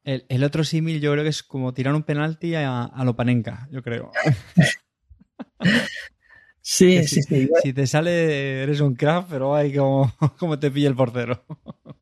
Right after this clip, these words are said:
Speaker 1: <laughs>
Speaker 2: La que pasa es que, hay, más que, a ver, esto es un poco, entre comillas, la anécdota, es decir, es una táctica que más o menos, pues, es, entre comillas, conocida. A poco que ya empieces a jugar a esto, oyes hablar de ella y tal, y,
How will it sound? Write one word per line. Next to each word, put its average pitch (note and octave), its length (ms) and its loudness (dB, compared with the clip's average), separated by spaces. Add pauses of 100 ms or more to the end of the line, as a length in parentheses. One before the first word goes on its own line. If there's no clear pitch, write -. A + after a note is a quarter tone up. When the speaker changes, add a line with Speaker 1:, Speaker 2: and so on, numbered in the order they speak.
(160)
Speaker 1:
<laughs> - 800 -18
Speaker 2:
La D#3 160 4
que D3+ 160 6
pasa D#3+ 240 4
es F#3+ 80 4
que, F3+ 220 0 (400)
hay, D3+ 220 2
más E3 200 2
que, G#3+ 160 -2 (280)
a B2+ 100 0
ver, C3 140 4
esto C3 200 2
es D#3+ 140 2
un F#3 80 6
poco, E3 240 4
entre D3 180 2
comillas, D3+ 300 4
la C#3+ 80 2
anécdota, D3+ 520 2
es C3 60 -6
decir, A#2 340 -10
es A#2+ 140 -6
una C#3 160 0
táctica D#3 380 2
que A#2 200 -4
más A#2 200 -4
o B2+ 60 -2
menos, C3 360 -2 (320)
pues, - 280 -8
es, - 120 -4
entre B2 220 2
comillas, B2 640 2
conocida. D#3 600 6
A B2+ 100 0
poco C#3 220 6
que C#3+ 160 4
ya C#3 140 2
empieces C3+ 260 2
a C#3+ 60 4
jugar C#3 220 4
a C#3 40 6
esto, C#3 320 0 (400)
oyes C#3 260 2
hablar C3 240 6
de B2+ 160 6
ella F3 360 4
y C#3 80 2
tal, F#3+ 280 0
y, B2+ 240 -4